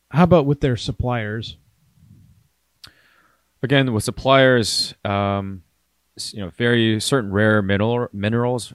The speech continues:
Speaker 2: rare earth minerals are primarily coming from China. So with geopolitical risk, there might be some concern there. With you know, with these companies that have manufacturing facilities outside of Chi-, outside of the U S, especially in China,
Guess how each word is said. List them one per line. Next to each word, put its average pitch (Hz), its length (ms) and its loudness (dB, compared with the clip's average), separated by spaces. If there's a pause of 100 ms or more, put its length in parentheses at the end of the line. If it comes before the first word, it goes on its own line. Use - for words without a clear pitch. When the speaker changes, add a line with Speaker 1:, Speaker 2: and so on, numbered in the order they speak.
Speaker 2:
rare 92 240 -2
earth 92 280 -4
minerals 92 680 -4 (480)
are 82 140 -6
primarily 95 760 -4
coming 80 260 -10
from 76 240 -14
China. 92 460 -10 (1300)
So 85 460 -6 (300)
with 104 200 0 (220)
geopolitical 123 720 2
risk, 107 400 0 (280)
there 107 120 -2
might 110 240 0
be 107 80 -2
some 95 220 -10
concern 90 420 -8
there. 87 340 -4 (440)
With 107 480 2 (180)
you 113 80 -12
know, 104 100 -2
with 101 220 2
these 107 260 -2
companies 117 460 -2
that 95 120 0
have 90 360 -4
manufacturing 90 580 -4
facilities 85 460 -6
outside 80 340 -6
of 73 60 -12
Chi-, 71 240 -12
outside 90 320 -4
of 76 60 -10
the 78 60 -14
U 107 180 0
S, 107 180 -2
especially 85 420 -10
in 78 80 -14
China, 101 480 -4